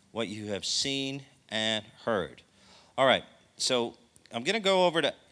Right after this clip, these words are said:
Luke, I'm sorry, to John chapter five. I was there last week and I mentioned this. Remember, we were talking about the Pharisees,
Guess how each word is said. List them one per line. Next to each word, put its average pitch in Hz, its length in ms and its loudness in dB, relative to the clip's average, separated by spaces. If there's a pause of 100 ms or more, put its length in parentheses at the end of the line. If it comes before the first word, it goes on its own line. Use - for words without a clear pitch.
(720)
Luke, 127 520 -4
I'm 120 120 0
sorry, 117 260 2
to 110 60 2
John 127 300 0
chapter 160 380 -2
five. 110 440 4
I 113 60 -2
was 107 220 -2
there 135 200 2
last 117 380 4
week 117 220 -4
and 101 100 -4
I 98 40 2
mentioned 113 440 -2
this. 92 320 -4
Remember, 113 380 -2
we 131 140 -2
were 123 100 -4
talking 127 340 -2
about 120 240 0
the 107 60 -10
Pharisees, 131 800 -2